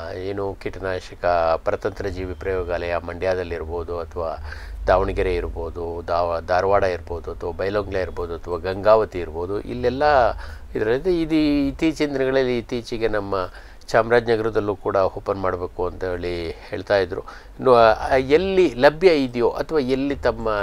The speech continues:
ಹತ್ತಿರದ ಕೃಷಿ ಇಲಾಖೆಯ ಪರತಂತ್ರ ಜೀವಿ ಪ್ರಯೋಗಾಲಯಗಳಲ್ಲಿ ವಿಚಾರಿಸಿ ಅವರು ತಮ್ಮ ಕ್ಷೇತ್ರದಲ್ಲಿ ಇಲ್ಲ ಅಂದ್ರೆ ಪಕ್ಕದ ನಿಯರೆಸ್ಟ್ ಡಿಸ್ಟ್ರಿಕ್ಕಿಂದ ತಮಗೆ ತರಿಸ್ಕೊಡುವಂಥ ವ್ಯವಸ್ಥೆಯನ್ನ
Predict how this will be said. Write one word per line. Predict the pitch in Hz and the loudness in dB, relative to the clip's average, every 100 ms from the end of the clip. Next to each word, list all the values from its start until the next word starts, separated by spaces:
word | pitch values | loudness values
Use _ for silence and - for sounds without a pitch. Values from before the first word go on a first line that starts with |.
| 98 | -2
ಹತ್ತಿರದ | 107 - - 143 131 | -4 -4 0 0 0
ಕೃಷಿ | - 135 - 143 | -2 -4 -4 -4
ಇಲಾಖೆಯ | 117 107 104 104 113 | -4 -2 -2 -4 -8
ಪರತಂತ್ರ | 107 107 104 104 - - | -6 -6 -6 -8 -8 -10
ಜೀವಿ | 98 95 95 | -8 -6 -8
ಪ್ರಯೋಗಾಲಯಗಳಲ್ಲಿ | - 98 95 90 87 87 87 | -6 -4 -2 -2 -4 -6 -6
ವಿಚಾರಿಸಿ | 90 98 - 95 - - - - - - - | -8 -10 -2 -2 -2 -10 -12 -12 -16 -16 0
ಅವರು | - 127 110 | 4 6 4
ತಮ್ಮ | - 117 135 | 2 2 4
ಕ್ಷೇತ್ರದಲ್ಲಿ | - 139 127 127 120 120 | 0 0 0 2 2 2
ಇಲ್ಲ | 120 | 0
ಅಂದ್ರೆ | 120 117 120 | 0 0 -2
ಪಕ್ಕದ | - 139 - 135 123 113 107 95 98 | 2 0 2 4 6 6 6 4 2
ನಿಯರೆಸ್ಟ್ | 107 117 113 - | 2 2 2 -4
ಡಿಸ್ಟ್ರಿಕ್ಕಿಂದ | 101 - 101 - 98 92 | -6 -6 -10 -10 -8 -6
ತಮಗೆ | 85 95 90 92 | -4 -6 -4 -6
ತರಿಸ್ಕೊಡುವಂಥ | - 95 - - 92 87 - 95 - - - - - | -4 -8 -6 -4 -4 -4 -6 -8 -12 -16 -14 -16 -8
ವ್ಯವಸ್ಥೆಯನ್ನ | 120 107 - 92 90 | -4 -4 -4 -6 -4